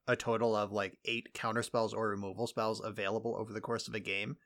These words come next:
I can remove the eight things that they can kill me with. Though Blood Fountain completely messes with that math. Just two artifacts on turn one, card selection off the blood token, and then the actual Blood Fountain regrow two four fours in the mid game.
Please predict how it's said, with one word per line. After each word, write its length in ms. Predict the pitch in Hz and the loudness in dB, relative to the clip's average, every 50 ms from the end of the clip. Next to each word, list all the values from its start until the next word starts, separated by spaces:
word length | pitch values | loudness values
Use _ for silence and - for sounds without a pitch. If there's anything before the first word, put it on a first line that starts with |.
| _ _ _ _ _ | _ _ _ _ _
I 80 | - 120 | -2 0
can 160 | 120 - 117 | 0 2 0
remove 320 | 110 107 107 107 107 104 113 | 0 2 2 0 0 0 0
the 120 | 110 98 | 0 0
eight 220 | 101 110 104 - | 0 -2 -4 -6
things 380 | - 110 107 107 113 120 117 - | -4 -4 -2 0 -2 -2 -2 -2
that 160 | - 120 98 | -4 -4 -2
they 100 | - 104 | -2 -4
can 140 | - - 110 | -4 -6 -8
kill 180 | - - 95 98 | -4 -4 -4 -4
me 120 | 110 110 | -4 -2
with. 200 | 110 131 139 135 - _ _ _ _ | 0 0 -2 -2 -6 _ _ _ _
Though 520 | 123 120 123 120 113 110 110 107 107 - _ _ _ | -2 4 6 6 6 6 4 2 0 -4 _ _ _
Blood 320 | 113 113 123 135 151 - | -2 4 6 6 6 6
Fountain 460 | - 139 110 95 69 82 95 - - - _ _ _ _ _ _ | 4 2 2 2 0 -4 -10 -10 -12 -14 _ _ _ _ _ _
completely 500 | - 127 120 107 - 117 120 107 107 110 | 0 0 0 0 2 0 0 2 2 0
messes 360 | 107 110 107 101 - 107 95 - | 2 2 2 2 0 -4 -6 -8
with 140 | - 90 | -8 -2
that 200 | - 107 107 - | 2 2 2 2
math. 420 | 95 101 95 92 98 107 - - - - | 0 0 0 0 0 -2 -4 -10 -14 -10
Just 260 | - - 107 - - - _ _ _ - - - | -6 -6 -6 -6 -6 -10 _ _ _ -14 -6 2
two 160 | - 156 156 | 4 6 8
artifacts 500 | 135 127 120 120 - 120 110 110 - - | 8 6 6 4 4 4 2 2 2 0
on 140 | 120 110 104 | -2 -2 0
turn 260 | - 110 110 107 104 | 0 0 0 0 0
one, 300 | 98 98 98 98 98 - - | 0 0 -2 -2 -4 -6 -2
card 240 | - 135 127 127 117 | 2 2 2 2 2
selection 440 | - - 113 110 107 - - 113 98 | 0 2 2 2 2 0 -2 -2 0
off 220 | 95 101 101 - | 0 0 0 -2
the 140 | - 107 101 | -4 -6 -4
blood 260 | 95 104 101 101 98 | 0 -2 -2 -2 -2
token, 420 | - 101 98 98 - 101 104 104 - - _ _ _ _ | -2 -4 -4 -2 -2 -6 -6 -6 -12 -18 _ _ _ _
and 140 | - 120 120 | -2 0 0
then 120 | 120 117 | 2 2
the 120 | 113 110 - | 2 2 2
actual 380 | 110 120 123 - - 120 117 | 2 0 0 2 0 0 0
Blood 280 | 101 104 107 110 104 - | 2 2 0 0 0 0
Fountain 320 | - 107 95 92 101 95 | 0 0 0 0 -4 -6
regrow 580 | 85 - 95 104 107 113 107 110 113 107 107 107 | -8 -6 -6 -4 -2 -2 -2 0 0 0 0 0
two 180 | - - 113 | -2 -6 -6
four 240 | 98 - 90 95 101 | -6 -4 -2 -2 -2
fours 320 | - - 95 92 92 92 - | -2 -4 -4 -4 -4 -4 -6
in 80 | 98 | -8
the 80 | 98 92 | -8 -6
mid 180 | 98 98 95 | -6 -6 -6
game. 280 | 92 98 95 98 107 117 | -6 -6 -6 -4 -6 -8